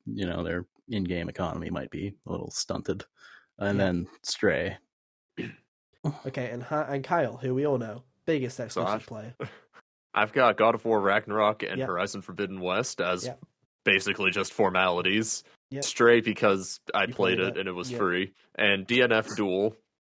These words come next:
Speaker 3: which
Speaker 2: With
Speaker 3: is
Speaker 2: an
Speaker 3: actually
Speaker 2: asterisk.
Speaker 3: exclusive. And
Speaker 1: I didn't
Speaker 3: well,
Speaker 1: realize that was exclusive because, uh, I liked it enough. Is I liked the betas
Speaker 3: Okay.
Speaker 1: enough that I would have given it the nod. <laughs>
Speaker 3: Okay, so I wanna say it's exclusive with an asterisk next to it.
Speaker 2: Is it on P C?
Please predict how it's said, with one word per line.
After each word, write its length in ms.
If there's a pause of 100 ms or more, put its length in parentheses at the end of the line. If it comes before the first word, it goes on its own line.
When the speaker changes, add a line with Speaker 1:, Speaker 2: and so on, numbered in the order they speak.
(140)
Speaker 3:
which 240
Speaker 2:
With 120
Speaker 3:
is 40
Speaker 2:
an 60
Speaker 3:
actually 420
Speaker 2:
asterisk. 140
Speaker 3:
exclusive. 760
And 320
Speaker 1:
I 120
didn't 300
Speaker 3:
well, 140
Speaker 1:
realize 520
that 160
was 180
exclusive 720
because, 360
uh, 360
I 80
liked 240
it 60
enough. 500
Is 320 (120)
I 100
liked 200
the 80
betas 340
Speaker 3:
Okay. 100
Speaker 1:
enough 240
that 120
I 80
would 160
have 80
given 240
it 100
the 80
nod. 480
<laughs> 40 (500)
Speaker 3:
Okay, 320
so 160
I 80
wanna 260
say 480
it's 200
exclusive 640
with 120
an 80
asterisk 760
next 300
to 240
it. 260
Speaker 2:
Is 60
it 20
on 140
P 120
C? 360